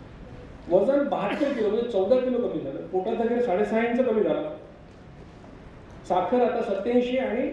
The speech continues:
एकशे वीस आहे, म्हणजे नॉर्मलपेक्षा नॉर्मल. म्हणजे सात महिन्यामध्ये डॉक्टर लेंडवे हे नॉन डायबेटिक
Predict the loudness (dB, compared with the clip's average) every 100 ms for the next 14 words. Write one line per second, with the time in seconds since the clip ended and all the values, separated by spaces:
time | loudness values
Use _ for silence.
0 | -6 -8 -4 -4 -2 -4 -6 -2 -2 -2
1 | -2 0 2 2 0 -2 -2 -4 -6 -10
2 | -14 -16 -18 -18 -18 -12 -6 -6 0 2
3 | 2 2 2 2 2 2 2 2 0 -2
4 | -2 -2 -2 0 0 -2 -2 0 2 0
5 | 0 0 -2 -2